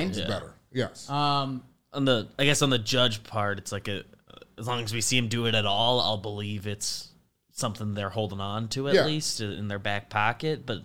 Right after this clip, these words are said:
Speaker 2: we, and we haven't seen him play center field in spring training games. He did it a lot last year, so
Speaker 1: Mm.
Speaker 2: I, I kinda don't
Speaker 1: Good
Speaker 2: even
Speaker 1: point.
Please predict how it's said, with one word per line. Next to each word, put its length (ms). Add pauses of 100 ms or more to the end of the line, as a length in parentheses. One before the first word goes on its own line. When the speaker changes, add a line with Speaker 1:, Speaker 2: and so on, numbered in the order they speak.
Speaker 2:
we, 260
and 140
we 80
haven't 220
seen 180
him 80
play 400 (600)
center 360
field 260
in 80
spring 300
training 400
games. 260
He 100
did 200
it 160
a 100
lot 300
last 400
year, 180
so 380 (260)
Speaker 1:
Mm. 480
Speaker 2:
I, 420
I 40
kinda 240
don't 180
Speaker 1:
Good 140
Speaker 2:
even 60
Speaker 1:
point. 200